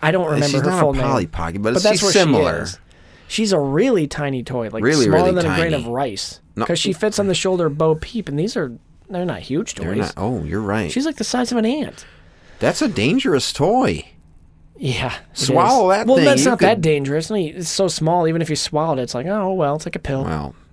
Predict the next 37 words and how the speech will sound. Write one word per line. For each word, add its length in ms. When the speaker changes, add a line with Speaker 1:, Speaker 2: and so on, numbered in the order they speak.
Speaker 2:
they're 140
gonna 180
go 240
through 220
the 100
fantastic 680
journey, 380
aren't 140
Speaker 1:
And 80
I 80
Speaker 2:
they? 80
Speaker 1:
feel 140
like 120
there's 180
just 220
too 360
much. 460
Speaker 2:
<laughs> 20
Speaker 1:
There's 280
too 220
many 200
new 220
characters 540
in 80
this 180
movie. 440
Like, 160
Speaker 2:
You 80
Speaker 1:
pick 140
Speaker 2:
think 160
Speaker 1:
a 20
couple. 140
Speaker 2:
they 40
pulled 360
the 80
Spider-Man 640
three 580